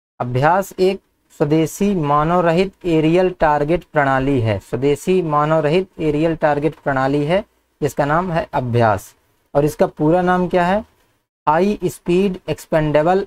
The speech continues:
aerial target, हाई speed expendable टा-, aerial target,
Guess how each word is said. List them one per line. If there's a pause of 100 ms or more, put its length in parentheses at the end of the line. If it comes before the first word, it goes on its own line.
(120)
aerial
target, (600)
हाई
speed
expendable
टा-,
aerial
target,